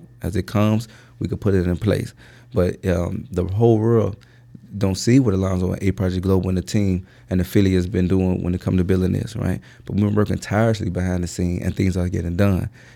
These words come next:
Now, when it start getting shown on the level that it, it is, they, that's gonna be the fruits of labors been for years of been working, right? That marketing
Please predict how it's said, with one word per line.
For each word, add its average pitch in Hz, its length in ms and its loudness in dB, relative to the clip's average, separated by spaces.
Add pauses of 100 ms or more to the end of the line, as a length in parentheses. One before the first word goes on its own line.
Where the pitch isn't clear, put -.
(120)
Now, 92 160 2
when 92 160 4
it 92 40 2
start 92 260 0
getting 92 160 -2
shown 113 520 4
on 95 120 4
the - 60 -
level 95 180 4
that 90 180 2
it, 95 180 -2
it 90 140 0
is, 110 320 4 (440)
they, 92 160 4
that's 101 260 0
gonna 98 120 2
be 92 120 4
the 92 60 0
fruits 95 320 0
of 92 140 0
labors 95 200 4
been 90 180 0
for - 160 -4
years 92 360 4
of 87 220 -2 (140)
been 87 160 0
working, 98 420 0 (120)
right? 95 340 -2
That 101 160 0
marketing 92 480 0